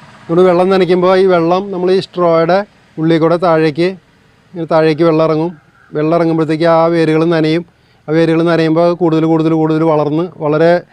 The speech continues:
പെട്ടെന്ന് അത് മണ്ണിൽ എത്തിപ്പിടിക്കാൻ വേണ്ടി ഈ സ്ട്രോയുടെ ഉള്ളിൽ കൂടെ വളരെ ഫാസ്റ്റായിട്ട് വളരും. അങ്ങനെ വരുമ്പോഴത്തേക്ക് നമുക്ക് ഇവിടെ കിട്ടിയിട്ടുള്ള ഇതുപോലെയുള്ള വേരുകളൊക്കെ അതുപോലെ നമ്മൾ ഡെവലപ്പ് ചെയ്തെടുത്തിട്ടുള്ള വേരുകളാണ് ഇതൊക്കെ. ഈ റൂട്ട് സിസ്റ്റം അങ്ങനെ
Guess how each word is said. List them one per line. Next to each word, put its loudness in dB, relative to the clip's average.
പെട്ടെന്ന് 0
അത് 0
മണ്ണിൽ 0
എത്തിപ്പിടിക്കാൻ 0
വേണ്ടി 0
ഈ -6
സ്ട്രോയുടെ 0
ഉള്ളിൽ 0
കൂടെ 0
വളരെ -4
ഫാസ്റ്റായിട്ട് -2
വളരും. -2
അങ്ങനെ 0
വരുമ്പോഴത്തേക്ക് 0
നമുക്ക് 0
ഇവിടെ 2
കിട്ടിയിട്ടുള്ള -2
ഇതുപോലെയുള്ള 0
വേരുകളൊക്കെ 0
അതുപോലെ 0
നമ്മൾ 2
ഡെവലപ്പ് 0
ചെയ്തെടുത്തിട്ടുള്ള 0
വേരുകളാണ് 0
ഇതൊക്കെ. -2
ഈ -2
റൂട്ട് -2
സിസ്റ്റം -6
അങ്ങനെ -4